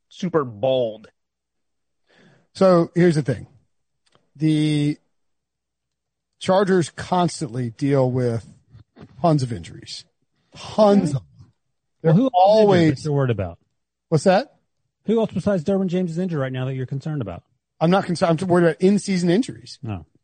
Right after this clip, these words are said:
Speaker 1: 'Cause they
Speaker 3: Yeah,
Speaker 1: always
Speaker 3: that's
Speaker 1: happen to the
Speaker 2: They
Speaker 1: Chargers.
Speaker 2: always have. Mike Williams is hurt before the season starts. Now he might be a go for the,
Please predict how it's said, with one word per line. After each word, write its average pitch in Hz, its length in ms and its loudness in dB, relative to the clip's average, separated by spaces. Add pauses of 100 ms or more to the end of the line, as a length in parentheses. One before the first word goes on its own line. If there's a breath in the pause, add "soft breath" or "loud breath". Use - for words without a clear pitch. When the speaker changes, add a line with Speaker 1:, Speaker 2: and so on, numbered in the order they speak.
(200)
Speaker 1:
'Cause 143 100 -2
they 131 80 0
Speaker 3:
Yeah, 104 100 -4
Speaker 1:
always 123 220 -2
Speaker 3:
that's 131 100 -2
Speaker 1:
happen 113 180 -4
to 107 60 -12
the 110 140 -10
Speaker 2:
They 175 60 0
Speaker 1:
Chargers. 175 100 2
Speaker 2:
always 214 220 4
have. 220 160 2
Mike 156 260 0
Williams 226 320 2
is 156 140 -4
hurt 202 320 -2
before 190 260 0
the 185 60 0
season 202 300 -2
starts. 123 240 -6
Now 151 80 0
he 151 100 2
might 160 180 2
be 160 120 -2
a 151 40 -2
go 147 360 0
for 151 160 -6
the, 135 300 0